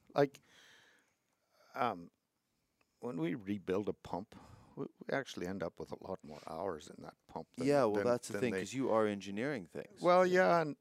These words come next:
Speaker 1: and, like, to take something apart and clean everything up and make it, make it pretty and nice again, that's time consuming, okay?
Speaker 2: Yeah.
Speaker 1: So,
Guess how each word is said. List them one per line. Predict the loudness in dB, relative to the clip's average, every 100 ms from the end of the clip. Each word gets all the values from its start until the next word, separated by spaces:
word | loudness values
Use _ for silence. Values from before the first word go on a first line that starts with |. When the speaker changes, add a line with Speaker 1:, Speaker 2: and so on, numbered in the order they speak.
| -4
Speaker 1:
and, | -2 -2 -6 -14 -20 _ -2
like, | -2 -2
to | -12
take | -6 -6
something | -4 -6 -4 -6
apart | -6 -2 2 2 0
and | -10 -12
clean | -8 -4 -2
everything | -2 -2 -2
up | -4 -6 -10
and | -6
make | -4 -4
it, | -8 _ -6
make | -6 -6
it | -12 _ -8
pretty | -2 -2 -2
and | -6 -4
nice | -4 -4 -6
again, | -4 -4 -4 -10 _ -20 -20 -20 -20 _
that's | -10 -4
time | 2 2 2
consuming, | -2 -2 -4 -6 -10 -12
okay? | -12 -10 -12 -14 -16 -6
Speaker 2:
Yeah. | 0
Speaker 1:
So, | 2 0